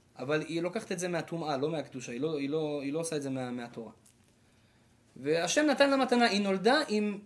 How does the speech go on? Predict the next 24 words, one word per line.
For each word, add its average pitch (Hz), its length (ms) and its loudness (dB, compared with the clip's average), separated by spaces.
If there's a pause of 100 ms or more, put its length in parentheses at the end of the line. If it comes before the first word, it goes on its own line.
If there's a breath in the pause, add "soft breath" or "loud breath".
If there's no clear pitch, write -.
עם, 165 580 -6
היא 151 100 -4
נולדה 170 420 -2
עם, 185 280 -2
אה, 165 260 -4 (140)
עם 156 200 -6
כוח 226 580 2 (180)
לראות 185 320 0
דברים. 170 380 0 (140)
יש 175 160 -6
אנשים 202 320 -2
כאלה, 131 220 -4
בדרך 185 220 0
כלל 208 160 2
אתם 190 140 0
יודעים 202 160 -2
למי 196 180 0
זה 180 80 -4
קורה? 180 280 0 (640 loud breath)
לאנשים 160 300 -2
שיש 190 160 -6
להם 185 140 0
בעיה 165 240 4
פיזית. - 440 -8